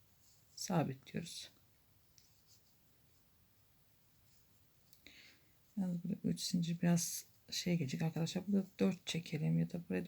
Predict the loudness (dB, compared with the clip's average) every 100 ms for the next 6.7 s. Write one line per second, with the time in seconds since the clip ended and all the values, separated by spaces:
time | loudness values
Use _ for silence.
0 | -2 0 2 4 4 4 2 -2 -2 -8
1 | -6 -4 -6 -8 -20 -20 -20 _ _ -20
2 | -20 -20 _ _ _ -10 6 8 8 4
3 | 0 0 0 4 6 6 6 -2 _ -20
4 | -20 -20 -20 _ _ _ 2 4 4 2
5 | 0 0 2 2 0 -2 -4 -4 -4 0
6 | 0 2 -2 -2 -2 0 0